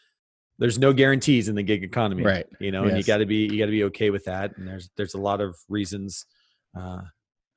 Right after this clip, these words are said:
Speaker 1: and, and to your point, you know, you can affect the change of so many
Speaker 2: Yeah.
Speaker 1: people as a tech coach. And I think there's a lot of tech coaches that I know who, much like you, you get this, you're like, "Okay, I could have a classroom and I can affect the lives of thirty-two kids,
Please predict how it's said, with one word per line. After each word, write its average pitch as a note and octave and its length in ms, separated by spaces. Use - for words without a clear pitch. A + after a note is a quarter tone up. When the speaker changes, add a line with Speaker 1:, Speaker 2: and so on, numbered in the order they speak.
Speaker 1:
and, F3+ 180
and F#3 160
to F#3+ 100
your G#3 100
point, G#2+ 280
you A2+ 100
know, A2 140
you A#2 200
can C#3 180
affect - 720
the G#2+ 160
change F#2 580
of F#2 120
so A2+ 240
many G2+ 240
Speaker 2:
Yeah. G#2 80
Speaker 1:
people E2+ 160
as E2+ 140
a E2+ 40
tech D#2+ 220
coach. - 280
And G2+ 120
I G#2+ 80
think C3 280
there's A#2+ 140
a A#2+ 60
lot A2+ 200
of A#2 100
tech A2+ 200
coaches G#2 400
that G2+ 180
I G2 120
know G2 520
who, B2+ 180
much G#2+ 380
like G2+ 240
you, A2+ 220
you G#2 240
get B2 280
this, A#2 320
you're A#2 140
like, G#2+ 160
"Okay, A2+ 380
I C#3 100
could D3 140
have A#2 140
a G2+ 40
classroom G2 720
and G#2 140
I A2 120
can G#2+ 420
affect - 340
the G#2+ 80
lives F#2+ 400
of - 160
thirty-two F2+ 520
kids, - 440